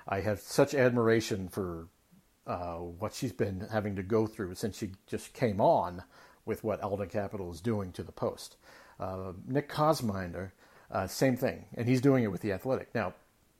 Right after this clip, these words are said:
subscription sites, I mean, I wish them all the best of luck. I wish them luck, and I hope they succeed,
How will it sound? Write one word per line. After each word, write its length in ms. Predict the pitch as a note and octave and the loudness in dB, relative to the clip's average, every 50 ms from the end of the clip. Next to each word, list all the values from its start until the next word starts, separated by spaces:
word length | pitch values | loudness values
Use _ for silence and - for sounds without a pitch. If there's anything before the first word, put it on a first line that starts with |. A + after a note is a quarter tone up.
| _ _ _ _ _ - - - | _ _ _ _ _ -20 -16 -4
subscription 640 | - - C#3+ B2+ - - - F#3+ F#3+ - - F3+ D3+ | 0 2 2 2 4 4 4 4 4 4 0 0 0
sites, 580 | - - B2 G#2+ G#2 A#2 - - - - - - _ _ _ _ _ - - - _ - | 2 0 2 2 2 0 -4 -8 -14 -14 -14 -18 _ _ _ _ _ -20 -20 -20 _ -8
I 40 | A#2 | -6
mean, 240 | G#2+ A2 G2 G2 - - | -4 -4 -4 -4 -6 -6
I 140 | A2 G2+ F#2+ | -4 -4 -2
wish 320 | F2+ G#2+ C3 C3 - - | 2 4 4 4 4 2
them 180 | - B2+ A#2 G#2+ | -2 0 0 0
all 200 | F#2+ G2+ G2+ G2 | 0 0 0 0
the 80 | F#2+ F#2 | -2 -4
best 320 | - G2+ F#2 F2 - - | -4 -4 -4 -4 -6 -10
of 120 | F#2+ - | -12 -10
luck. 260 | - - - - _ - _ _ _ _ _ - - - - - - - | -12 -14 -16 -16 _ -20 _ _ _ _ _ -20 -20 -20 -20 -20 -10 -4
I 120 | - F#2 | -4 -4
wish 400 | F#2 F2 F2+ G2+ A2 G2+ - - | -4 -2 0 2 2 2 2 0
them 200 | - B2 A2 G#2 | -2 -2 -2 -2
luck, 240 | F#2 E2+ D#2 D#2 - | -2 -4 -6 -8 -8
and 100 | G#2 F#2 | -8 -6
I 80 | F#2 F#2+ | -6 -4
hope 260 | - A2 A2+ G#2 - | 0 0 0 2 2
they 100 | - G#2 | 2 0
succeed, 480 | - - G#2+ - - G3+ D#3+ G#2 - | 0 0 -4 -4 -2 -2 -2 -2 -4